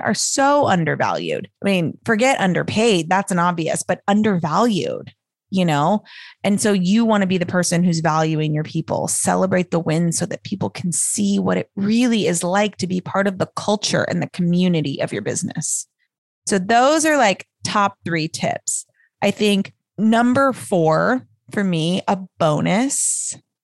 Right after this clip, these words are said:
a bonus would be steps to grow your business is to become a master at whatever industry you're in. So if you are in, let's just use, like, fitness coaching as, you know, like, a, a fitness, uh, brand.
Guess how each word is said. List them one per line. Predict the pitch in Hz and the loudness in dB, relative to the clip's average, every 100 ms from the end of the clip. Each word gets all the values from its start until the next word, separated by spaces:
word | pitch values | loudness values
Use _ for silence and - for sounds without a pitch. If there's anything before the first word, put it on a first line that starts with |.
| _ - | _ -10
a | |
bonus | 190 208 190 202 247 240 139 | -6 0 2 2 2 0 -2
would | 240 | -4
be | 202 170 113 151 175 _ _ - | -2 -2 0 -2 -6 _ _ -10
steps | - - 214 202 - | -8 -2 -2 0 -2
to | 247 | -4
grow | 190 185 180 | -2 0 2
your | 185 180 | 2 0
business | 185 165 170 170 196 - | 0 0 0 -2 -2 -4
is | 180 | -6
to | - | -4
become | 180 - - 185 | -4 -4 -2 0
a | 175 | 2
master | 165 165 165 160 - - | 2 0 0 -2 -2 -2
at | 76 | -2
whatever | - 87 82 - - | -2 -2 0 -2 -4
industry | 87 85 - - 87 | -2 -2 -2 -2 -2
you're | 65 - | -2 -4
in. | - 85 - 151 - _ _ | -6 -6 -6 -8 -10 _ _
So | - - 190 | -8 -2 0
if | 180 180 | 0 0
you | 196 196 | 0 2
are | 175 170 | 2 2
in, | 175 - | 0 -2
let's | 185 - | -4 -2
just | - 180 - | -2 -2 0
use, | 180 170 190 | 0 0 0
like, | 185 170 - | 0 -2 -10
fitness | - - 208 180 - | -12 -4 0 0 0
coaching | - 170 - - 175 - _ _ _ | 0 0 0 -2 -4 -6 _ _ _
as, | 180 180 170 - | 0 2 0 -2
you | 190 | -2
know, | 180 165 | 0 0
like, | 165 180 | 0 -2
a, | 160 147 - | -2 -4 -4
a | 170 _ | -6 _
fitness, | 214 - 175 - - - | -6 -2 -2 -2 -8 -2
uh, | 135 135 | -2 -2
brand. | 190 170 147 117 104 | -2 -2 0 -2 -6